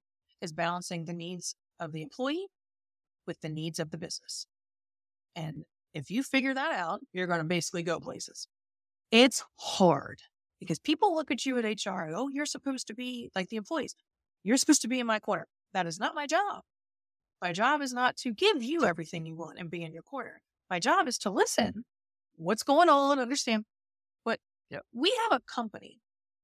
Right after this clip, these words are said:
Speaker 1: So there has to be a balance between what we do for our employees to the risk of the company, to the, the successful operations of the company, because without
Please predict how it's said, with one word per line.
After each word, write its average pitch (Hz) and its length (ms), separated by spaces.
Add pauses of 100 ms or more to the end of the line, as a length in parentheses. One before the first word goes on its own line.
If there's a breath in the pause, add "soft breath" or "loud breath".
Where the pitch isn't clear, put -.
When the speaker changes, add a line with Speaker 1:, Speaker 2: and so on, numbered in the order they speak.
(760)
Speaker 1:
So 190 480
there 220 180
has 294 280
to 269 100
be 240 160
a - 60
balance 196 560
between 170 720 (560)
what 185 180
we 226 140
do 208 180
for 220 180
our 185 140
employees 170 680
to - 180
the 160 120
risk 285 300
of 196 120
the 160 80
company, 151 540
to 156 100
the, 156 220 (380)
the 160 60
successful - 640
operations 254 640
of 160 120
the 160 80
company, 156 380
because 165 360
without 196 340